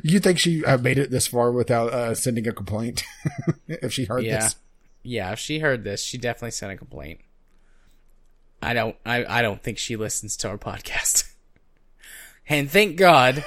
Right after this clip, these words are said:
Speaker 2: all, everyone in my office staff,
Speaker 1: <laughs>
Speaker 2: most of them are either old or they don't give a shit about video games. So I'm pretty safe from, from no one in my current office listening.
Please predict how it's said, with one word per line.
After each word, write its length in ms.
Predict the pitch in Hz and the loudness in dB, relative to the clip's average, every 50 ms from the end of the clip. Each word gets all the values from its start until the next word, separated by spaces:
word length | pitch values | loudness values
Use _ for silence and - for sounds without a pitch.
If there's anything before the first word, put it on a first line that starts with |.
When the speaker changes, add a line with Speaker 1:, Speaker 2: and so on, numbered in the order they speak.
| - - - - - - - - | -6 -8 -8 -8 -10 -10 -10 -6
Speaker 2:
all, 160 | - 135 139 143 | 0 2 4 6
everyone 480 | 143 151 160 170 190 185 185 202 190 | 6 6 6 4 4 4 6 8 8
in 80 | 185 175 | 8 8
my 140 | 175 165 160 | 8 8 8
office 380 | 151 160 180 180 - 156 - | 8 8 6 6 4 2 2
staff, 560 | - - - 131 123 120 120 120 123 - - - - - - - - - - - - - - | 2 2 4 4 4 4 4 2 0 -2 -6 -10 -10 -12 -12 -12 -14 -14 -16 -18 -16 -18 -18
Speaker 1:
<laughs> 560 | - - - - - - - - - - - 147 | -18 -18 -18 -20 -16 -18 -18 -18 -18 -12 -4 2
Speaker 2:
most 360 | 147 151 180 180 - - 160 | 4 6 6 6 4 0 -2
of 100 | 143 127 | 0 2
them 240 | 127 123 123 120 120 | 2 2 2 2 2
are 100 | 127 120 | 2 4
either 340 | 131 135 139 135 131 - - | 4 4 4 4 2 0 2
old 520 | 135 135 139 160 185 196 226 220 - - - | 2 4 4 4 4 2 0 -2 -6 -14 -8
or 140 | - 143 139 | -2 -2 0
they 100 | 135 135 | 2 2
don't 220 | 131 143 151 147 135 | 0 0 -2 -4 -2
give 160 | 143 139 127 | -2 -2 0
a 20 | 123 | 0
shit 220 | - - 135 120 | 0 0 0 0
about 240 | 110 117 101 82 113 | -2 -2 -2 -4 -4
video 300 | 113 107 101 98 92 80 | -4 -4 -2 -4 -6 -6
games. 420 | 73 73 76 69 - - - - _ _ _ _ _ _ _ _ _ _ _ _ - _ _ _ _ | -8 -10 -12 -12 -12 -12 -14 -14 _ _ _ _ _ _ _ _ _ _ _ _ -20 _ _ _ _
So 400 | - - - 113 113 - 92 98 | -6 -4 -4 -4 -4 -6 -6 -6
I'm 160 | 98 113 123 123 | -6 -6 -6 -4
pretty 240 | - 151 147 143 | -2 -2 0 0
safe 360 | 131 - - 139 127 120 113 - | 0 0 2 2 2 2 0 -2
from, 520 | - - - 120 113 110 107 101 104 - _ _ _ - _ _ - | -8 -6 -4 -4 -4 -4 -6 -10 -12 -14 _ _ _ -20 _ _ -12
from 180 | 131 123 113 | -10 -8 -6
no 140 | 113 113 113 | -4 -4 -2
one 220 | 113 117 110 110 110 | -2 -2 -2 -4 -4
in 80 | 107 | -6
my 140 | 107 104 104 | -6 -8 -8
current 320 | - - 117 110 104 - | -8 -6 -6 -6 -6 -8
office 380 | 90 110 110 107 - 110 - - | -8 -10 -10 -8 -8 -10 -8 -8
listening. 460 | 107 107 - - 110 107 107 107 113 | -8 -6 -8 -8 -10 -10 -14 -16 -16